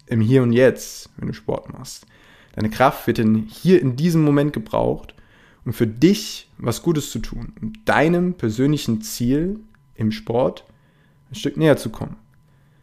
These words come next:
Ja, und wie auch schon vorhin erwähnt, eine Grundlage, um diese Reise gehen zu können, um dahin überhaupt zu kommen, dass du jeden Tag die Entscheidung für dich triffst, auch wirklich das zu machen, um an dein Ziel zu kommen,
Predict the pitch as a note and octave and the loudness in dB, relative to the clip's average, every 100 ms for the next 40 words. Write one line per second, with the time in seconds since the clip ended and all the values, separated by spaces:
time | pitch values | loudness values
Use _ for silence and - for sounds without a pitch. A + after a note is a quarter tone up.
0 | _ _ _ _ _ - A#2 C3 G#2 - | _ _ _ _ _ -4 0 0 -4 -16
1 | _ _ - A2+ A#2+ - - A#2+ A#2+ C3 | _ _ -16 -14 -14 -16 0 4 4 2
2 | A2 A#2+ A#2+ A2+ A2+ B2+ C#3+ - - - | 4 4 4 4 4 2 0 -6 -16 -14
3 | A2+ C#3 F3 C#3 A2 A2+ G#2+ B2+ B2 B2 | -2 2 4 4 2 2 0 0 0 -2
4 | B2+ - _ _ _ - A#2 A2 A#2+ A#2+ | -4 -10 _ _ _ -4 0 4 4 2
5 | B2 C#3+ C#3+ A#2 A#2 A2 A#2 G#2+ C3+ D#3 | 2 0 0 -4 0 2 2 0 2 0
6 | B2+ A#2 F3+ - - - - C#3 D#3+ B2+ | 0 0 0 -4 -16 -16 -2 0 2 2
7 | A2 - - A#2+ - A#2 B2+ B2 A#2 A2 | 0 -2 -10 -14 -10 -8 -4 -2 -2 0
8 | A#2 B2+ - - - - A2+ G#2+ A2+ A#2 | 0 0 -4 -20 -20 -10 -8 -4 -4 -4
9 | G#2+ A2 - - D#3+ E3 - - - - | -6 -10 -8 -2 -2 -2 -12 -20 -20 -6
10 | A#2+ A2+ A2+ A2 - - A2+ - A2 D3 | -4 -4 -6 -8 -18 -18 -12 -2 0 0
11 | A2 G#2+ - _ _ _ - A2+ G#2+ G#2+ | 0 -8 -10 _ _ _ -8 -4 -2 -4
12 | - A#2+ - - C#3+ A2 | -4 -6 -6 0 2 2